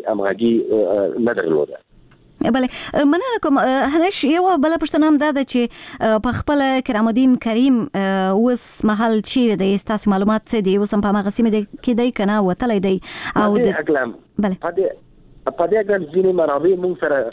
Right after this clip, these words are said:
Speaker 1: خبرې کړې ده. هغوی وایي چې د هغو ځای، اه، مشخصاً معلومه نه ده چې چیرې ده. چې عملیات پلان شوي وو، په دې کور کې باید هغه و ډیساین کړی وو، د نایروان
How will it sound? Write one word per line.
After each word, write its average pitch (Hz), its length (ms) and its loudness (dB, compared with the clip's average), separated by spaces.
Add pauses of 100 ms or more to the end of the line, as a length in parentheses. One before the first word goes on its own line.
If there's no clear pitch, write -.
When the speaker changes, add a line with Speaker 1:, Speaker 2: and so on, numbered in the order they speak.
Speaker 1:
خبرې 165 220 0
کړې 175 220 0
ده. 160 120 0
هغوی 151 260 2
وایي 139 260 2 (100)
چې 131 220 2 (300)
د 127 40 -2
هغو 143 300 2
ځای، 170 200 2
اه، 143 260 0
مشخصاً 131 560 -4
معلومه 160 400 2
نه 143 80 2
ده 127 100 0
چې - 120 -8
چیرې 110 360 0
ده. 76 180 -6 (360)
چې - 260 -2
عملیات 139 560 0
پلان 139 280 -2
شوي 240 160 -2
وو، 254 220 4
په 196 160 0
دې 160 140 0 (120)
کور 254 220 2
کې 101 380 -2 (260)
باید 117 400 0
هغه 110 220 0
و 101 180 4
ډیساین 104 360 -4
کړی 101 220 0
وو، 95 180 2
د 87 220 -10
نایروان 104 640 2